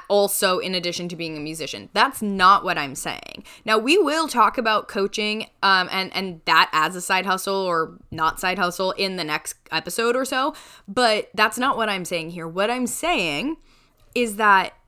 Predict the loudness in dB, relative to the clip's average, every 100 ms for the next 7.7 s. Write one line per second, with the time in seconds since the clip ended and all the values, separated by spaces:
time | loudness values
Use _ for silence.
0 | -2 -2 0 -2 2 2 2 -2 -2 -2
1 | -2 -2 -4 -10 _ -6 -6 -2 2 4
2 | 4 0 -6 -4 -6 -6 -4 -4 -4 -6
3 | -6 -8 -4 -2 -4 -6 -16 -4 2 4
4 | 4 2 -2 0 0 0 -2 -4 -2 0
5 | 0 -2 0 0 0 -12 _ _ _ _
6 | -6 0 2 0 -4 0 0 2 -2 -4
7 | -6 -4 -4 -4 -4 -8 -12